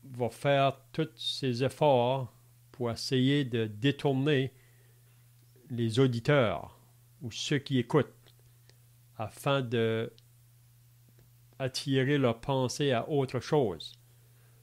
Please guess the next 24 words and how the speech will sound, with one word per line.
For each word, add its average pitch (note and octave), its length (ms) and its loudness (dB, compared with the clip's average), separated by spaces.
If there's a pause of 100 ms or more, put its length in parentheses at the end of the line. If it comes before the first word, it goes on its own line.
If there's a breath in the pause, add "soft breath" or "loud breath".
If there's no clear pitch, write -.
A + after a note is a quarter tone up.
(1120 soft breath)
Il A#2+ 80 -8
y - 20 -4
a G#2+ 60 -6
beaucoup D3+ 380 0
de D#3 80 6
voix C3 540 4 (280)
qui - 100 -20
se A#2+ 120 -6
fait C#3 320 -4
entendre B2+ 600 0
dans A2+ 160 -4
ce B2 160 -4
monde B2 340 0
aujourd'hui. G#2+ 460 -4 (1800 soft breath)
Mais A#2 640 -2 (320)
la A2+ 180 -4
voix A#2+ 320 6
de D3 80 6
l'Évangile, C#3 840 4 (1200 soft breath)
c'est - 420 -4
une A2+ 260 -4
voix C#3 480 4
qui B2 120 -6
vient B2+ 460 0